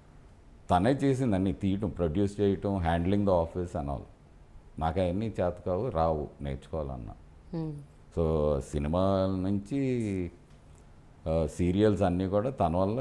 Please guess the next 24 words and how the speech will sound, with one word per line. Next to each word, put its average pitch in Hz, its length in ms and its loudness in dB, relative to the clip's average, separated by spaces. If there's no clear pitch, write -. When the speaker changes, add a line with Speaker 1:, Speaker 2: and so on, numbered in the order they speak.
Speaker 1:
రన్ 85 280 0
అయినాయి. 65 280 -6
Speaker 2:
మీరు 175 120 0
ఎప్పుడైనా 185 300 0
కొంచెం 180 480 -2
రిలాక్స్ 180 360 2
అయితే 185 180 -2
కూడా 180 140 -2
ఊరుకోరంటగా? 175 600 -4
Speaker 1:
<laughs> 80 60 -4
ఎప్పుడైనా 110 500 2
కదా, 117 120 0
నేను 85 220 0
ఎప్పుడూ 90 280 0
రిలాక్స్ 92 400 0
అవుదామనే 82 340 0
చూస్తూ 78 380 -2
ఉంటాను. - 840 4
Speaker 2:
<laughs> 85 140 -2
ఆ. 202 300 0
Speaker 1:
అదే 73 160 2
అమృతం 101 680 4
అప్పుడు 101 200 0
ప్రతి 80 420 -2